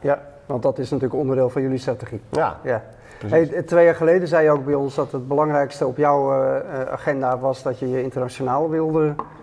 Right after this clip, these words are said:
Speaker 2: Ja.
Speaker 1: eh, ontwikkelen. Je zei toen dat een groot gedeelte van de content, eh, die jullie maken,
Speaker 2: Ja.
Speaker 1: eh, mits natuurlijk vertaald in het buitenland, even
Speaker 2: Ja.
Speaker 1: goed bruikbaar is. Er is
Speaker 2: Ja.
Speaker 1: de afgelopen twee jaar niet heel veel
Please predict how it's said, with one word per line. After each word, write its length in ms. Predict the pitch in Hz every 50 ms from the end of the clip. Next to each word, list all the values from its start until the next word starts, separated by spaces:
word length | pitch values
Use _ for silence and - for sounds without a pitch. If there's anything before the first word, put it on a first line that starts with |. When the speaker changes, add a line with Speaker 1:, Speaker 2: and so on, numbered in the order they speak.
| - - -
Speaker 2:
Ja. 280 | 117 120 139 143 135 -
Speaker 1:
eh, 80 | - -
ontwikkelen. 540 | 156 135 120 147 151 151 170 170 196 202 160
Je 80 | 135
zei 180 | 120 135 135 131
toen 220 | - 139 131 131
dat 160 | 127 131 113 135
een 60 | 120
groot 240 | - 147 139 139 -
gedeelte 280 | - 139 131 123 120
van 120 | - 131 120
de 80 | 123
content, 600 | - - 151 147 135 151 143 135 131 117 - - - - - - - - - - - -
eh, 120 | - 139 123
die 100 | 127 131
jullie 200 | 135 123 131 120
maken, 560 | 123 135 147 151 151 160 - - 151 131 131
Speaker 2:
Ja. 180 | 127 131 131 -
Speaker 1:
eh, 120 | 143 131
mits 300 | 127 131 135 135 131 -
natuurlijk 300 | 147 127 - 139 123 -
vertaald 560 | - 139 - - 147 131 127 139 131 - - -
in 120 | 165 139 127
het 100 | 123 120
buitenland, 520 | 143 135 131 131 - 135 131 127 123 131
even 160 | - 135 127 117
Speaker 2:
Ja. 80 | 127
Speaker 1:
goed 140 | 131 131 117
bruikbaar 360 | 131 123 131 147 147 151 147 156
is. 140 | 170 165
Er 100 | 147 139
is 120 | 147 139 110
Speaker 2:
Ja. 140 | 117 120 - - - - - - - - -
Speaker 1:
de 80 | - 135
afgelopen 340 | 131 127 - 156 139 127 147
twee 200 | - 156 147 147
jaar 200 | 143 135 139 131
niet 420 | 127 131 135 143 147 160 170 -
heel 320 | 127 120 135 151 160 160 -
veel 380 | 156 151 139 135 127 127 120